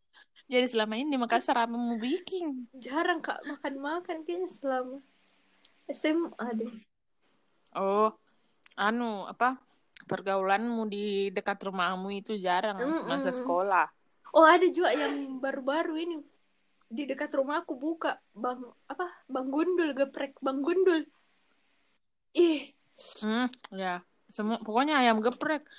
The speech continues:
Speaker 1: booming-boomingnya pas s-, sekolah, Ki. Jadi mulai yang paling murah sampai yang agak pricey.
Speaker 2: Oh,
Speaker 1: Ada
Speaker 2: buka
Speaker 1: aja.
Speaker 2: kredit dulu nih. Jadi pas S M A tuh, dulu tuh nggak terkenal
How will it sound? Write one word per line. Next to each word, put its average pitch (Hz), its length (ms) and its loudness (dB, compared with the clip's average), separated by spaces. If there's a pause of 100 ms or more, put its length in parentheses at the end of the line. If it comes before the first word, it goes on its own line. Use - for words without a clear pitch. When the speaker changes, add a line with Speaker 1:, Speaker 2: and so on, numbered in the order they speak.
(140)
Speaker 1:
booming-boomingnya 214 880 4
pas 226 160 -2
s-, - 400 -16 (160)
sekolah, 196 640 -2
Ki. 269 240 -6 (480)
Jadi 208 160 2
mulai 214 320 2
yang 226 320 0
paling 208 240 -2
murah 214 280 0
sampai 202 760 0
yang 196 640 -4 (160)
agak 202 400 2
pricey. 202 560 0 (720)
Speaker 2:
Oh, 330 160 6
Speaker 1:
Ada 285 80 6
Speaker 2:
buka 294 240 4
Speaker 1:
aja. - 80 -2
Speaker 2:
kredit 311 400 0
dulu 311 160 -4
nih. 285 280 -4
Jadi 277 120 -6
pas 330 160 0
S - 320 -4
M 349 80 -4
A 349 160 -2
tuh, 427 240 0 (800)
dulu 359 240 4
tuh 427 160 -8
nggak 339 160 -2
terkenal 294 400 -4